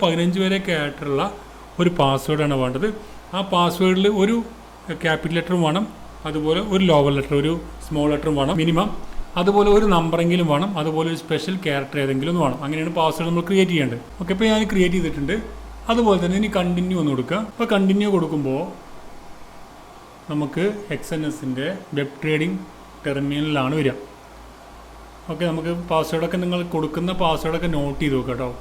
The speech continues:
ഏർ, കൊടുക്കുന്ന പാസ്വേഡും ഇമെയിൽ ഐ ഡിയും നോട്ട് ചെയ്ത് വെക്കുക. അപ്പോൾ നമുക്ക് ഇങ്ങനെ ആയിരിക്കും, ഇങ്ങനെ ഒരു just നോട്ടിഫിക്കേഷൻ വരും.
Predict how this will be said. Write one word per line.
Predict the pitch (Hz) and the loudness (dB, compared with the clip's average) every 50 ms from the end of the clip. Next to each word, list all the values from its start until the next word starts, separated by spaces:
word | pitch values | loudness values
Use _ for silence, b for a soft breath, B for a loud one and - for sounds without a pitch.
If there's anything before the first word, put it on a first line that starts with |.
| - 147 151 156 147 | -10 -8 -8 -6 -4
ഏർ, | 143 139 135 - | -4 -6 -4 -2
കൊടുക്കുന്ന | 147 139 139 147 147 170 165 - 156 | -2 -2 -2 -2 -2 -2 0 0 2
പാസ്വേഡും | 147 147 139 - 147 143 147 175 190 175 147 143 | 2 0 0 -2 -4 -2 -2 -2 -2 -2 -2 -2
ഇമെയിൽ | 139 139 139 135 139 135 | -2 -2 -2 -2 -2 -2
ഐ | 135 160 | 0 0
ഡിയും | 190 190 185 B B B B B B - - - 156 | -2 -2 -4 B B B B B B -14 -6 -2 0
നോട്ട് | 147 147 151 151 151 - 180 | 0 2 2 0 0 0 0
ചെയ്ത് | 156 143 135 | 2 2 2
വെക്കുക. | 127 117 - 127 120 - B B B B B B B B - - | 0 -2 -6 -10 -10 -12 B B B B B B B B -20 -10
അപ്പോൾ | - - 233 226 | -2 0 2 2
നമുക്ക് | 214 208 202 185 226 214 175 143 139 - - - 202 190 | 2 2 0 2 2 2 2 2 -2 -4 -8 -4 -2 0
ഇങ്ങനെ | 196 220 226 233 208 | 2 4 4 6 6
ആയിരിക്കും, | 180 170 160 - 180 185 190 | 6 4 4 2 0 2 2
ഇങ്ങനെ | 180 185 196 196 196 | 2 2 2 2 2
ഒരു | 190 185 170 | 2 0 0
just | 170 170 147 - - 175 170 165 | -2 -4 -4 -4 -6 -6 -2 -2
നോട്ടിഫിക്കേഷൻ | 151 143 139 135 151 135 143 139 147 143 139 - 135 127 | -2 -2 -2 -2 -2 -4 -2 -2 -2 -2 0 0 -2 -2
വരും. | 127 127 | 0 0